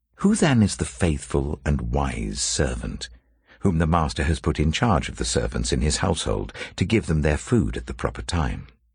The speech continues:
It will be good for that servant, whose master finds him doing so when he returns. Truly I tell you,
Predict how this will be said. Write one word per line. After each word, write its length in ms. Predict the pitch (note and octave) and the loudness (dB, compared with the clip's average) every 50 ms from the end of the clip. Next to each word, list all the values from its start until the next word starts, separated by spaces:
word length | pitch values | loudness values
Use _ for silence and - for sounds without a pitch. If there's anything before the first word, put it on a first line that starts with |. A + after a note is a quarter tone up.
| _ _ _ _ _ _ _ _ _ _ _ _ _ _ _ _ _ _ _ _ _ _ _ _ - | _ _ _ _ _ _ _ _ _ _ _ _ _ _ _ _ _ _ _ _ _ _ _ _ -4
It 120 | D#2 D#2 | -2 0
will 80 | - D#2+ | 0 2
be 140 | C#2+ D#2+ C2+ | 2 0 0
good 260 | - - A#2+ A#2 - | 2 2 2 2 0
for 140 | - - B1+ | -4 -6 -4
that 280 | - E2+ F2+ F2+ - | -2 -2 -2 -2 -4
servant, 580 | - - - F2+ F2+ F2 - - - - - - - _ _ _ _ _ _ _ _ _ _ _ _ _ _ | -4 -2 0 0 0 -2 -4 -6 -10 -12 -12 -16 -20 _ _ _ _ _ _ _ _ _ _ _ _ _ _
whose 200 | - F#2 D#2+ - | 0 0 2 2
master 380 | F2 E2+ F#2 F#2 - - D2 | 2 2 2 2 0 0 -2
finds 400 | C2+ - E2 E2+ F#2 F#2+ D#2 - | -2 0 2 2 4 4 2 2
him 160 | - B1+ B1 A#1+ | 0 -2 0 0
doing 300 | C#2 D#2+ E2+ E2+ C#2+ C2+ | 0 2 2 0 0 -2
so 320 | - - G#1+ G1+ G1+ G1+ - - _ _ _ | -4 -4 -6 -6 -6 -8 -12 -18 _ _ _
when 200 | - - D#2 B1+ | 0 0 0 0
he 120 | - B1+ B1+ | 0 -4 -6
returns. 760 | - G1+ - - - C#2 D2 C2+ A#1 G#1 G1+ - - - _ _ _ _ _ _ _ _ _ _ _ _ _ _ _ _ _ _ _ _ _ _ _ _ _ _ | -6 -8 -6 -6 -6 -4 -4 -6 -8 -10 -12 -14 -18 -20 _ _ _ _ _ _ _ _ _ _ _ _ _ _ _ _ _ _ _ _ _ _ _ _ _ _
Truly 360 | - - G2 G2 F#2+ F#2 F2 | -2 0 2 2 4 2 2
I 140 | E2+ E2 D#2+ | 2 2 0
tell 280 | - - E2 C#2+ B1 A1+ | 0 0 0 0 0 -2
you, 220 | G1+ - - | -4 -8 -10